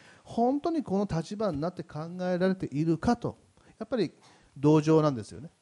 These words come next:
「ああ、大変ですね。じゃあ、ちょっとすぐ直します」と。じゃあ、ご家族の場合、親御さん、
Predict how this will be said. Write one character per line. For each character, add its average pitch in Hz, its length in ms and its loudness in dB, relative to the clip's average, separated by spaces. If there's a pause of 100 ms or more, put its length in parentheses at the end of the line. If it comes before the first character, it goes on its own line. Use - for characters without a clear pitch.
(100)
「あ 135 140 -6
あ、 131 80 -4
大 123 180 -2
変 123 140 -2
で 135 100 -4
す - 180 -12
ね。 117 60 -10
じ - 0 -
ゃ 117 280 -12
あ、 - 40 -16
ち 120 60 -12
ょ - 40 -4
っ - 20 -8
と 113 100 -14
す - 120 -12
ぐ 117 60 -6
直 107 160 -8
し 110 80 -14
ま 113 160 -10
す」 113 200 -10
と。 - 120 -20 (800)
じ 196 140 10
ゃ 170 60 12
あ、 - 120 0 (800)
ご 180 180 12
家 339 180 8
族 175 380 4 (100)
の 120 140 -4
場 104 160 0
合、 98 60 -4 (460)
親 156 280 6
御 175 140 2
さ 151 200 0
ん、 127 120 -6